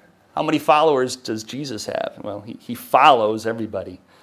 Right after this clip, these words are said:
He's following everybody. He's following you with great interest, with goodness and kindness. He is following you. In other words,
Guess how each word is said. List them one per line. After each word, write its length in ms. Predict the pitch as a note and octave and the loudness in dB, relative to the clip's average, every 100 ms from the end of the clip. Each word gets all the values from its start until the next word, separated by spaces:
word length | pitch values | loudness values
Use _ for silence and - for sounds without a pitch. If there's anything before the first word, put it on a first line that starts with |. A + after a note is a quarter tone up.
| _ _ _ _ _ _ | _ _ _ _ _ _
He's 240 | - A2+ - | -12 -10 -4
following 760 | - B2 C#3 C3+ G#2+ G#2 G#2 | 2 4 6 4 2 -4 -4
everybody. 760 | - A#2 A2 G#2 - - - - _ _ _ _ _ _ _ _ _ _ _ _ _ _ _ _ _ _ | -2 -2 -2 -10 -10 -12 -14 -20 _ _ _ _ _ _ _ _ _ _ _ _ _ _ _ _ _ _
He's 160 | A#2 - | -12 -8
following 680 | - C3 D3 D3 C3 A#2 | 0 2 4 4 0 -4
you 460 | A#2 C3 C#3+ A2 - _ _ _ _ _ _ _ _ _ _ _ _ _ _ _ _ _ _ _ | -2 2 2 2 -4 _ _ _ _ _ _ _ _ _ _ _ _ _ _ _ _ _ _ _
with 200 | A#2 - | -18 -14
great 320 | - C3 D#3+ - | -2 0 0 -2
interest, 880 | - F#3+ - C#3+ - - - - - _ _ _ | -10 -8 -8 -8 -8 -10 -12 -16 -20 _ _ _
with 240 | - B2+ - | -8 -8 0
goodness 540 | E3 G3 F3+ A#2 - | 4 6 4 -2 -4
and 320 | - A#2+ A#2+ | -4 -4 -6
kindness. 760 | - - C#3 E3 G3+ B2+ G#2 - | -10 -4 0 2 0 -2 -4 -8
He 120 | C3+ | -8
is 260 | B2 A#2 - | -6 -8 -8
following 540 | - B2+ D3+ E3 - | -4 -4 -4 -6 -10
you. 160 | F#3 F3 | -12 -2
In 80 | D#3 | 2
other 140 | E3+ | 4
words, 240 | E3 - | 4 2